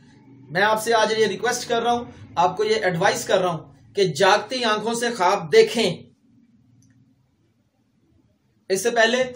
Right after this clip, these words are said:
कि हम अपना lecture start करें, मैं अपने तमाम viewers को request करता हूं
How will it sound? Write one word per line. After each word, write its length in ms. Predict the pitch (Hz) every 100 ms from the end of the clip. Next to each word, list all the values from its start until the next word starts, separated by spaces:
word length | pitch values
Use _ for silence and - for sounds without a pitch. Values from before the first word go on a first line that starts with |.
| - _ _
कि 60 | 202
हम 120 | 208
अपना 240 | 214 208
lecture 320 | 202 180 202 220
start 340 | 196 185 175
करें, 300 | 190 202 202
मैं 80 | 180
अपने 220 | 180 196
तमाम 300 | 180 185 196
viewers 280 | 180 202 190
को 100 | 196
request 340 | 185 196 208
करता 240 | - 175 180
हूं 140 | 196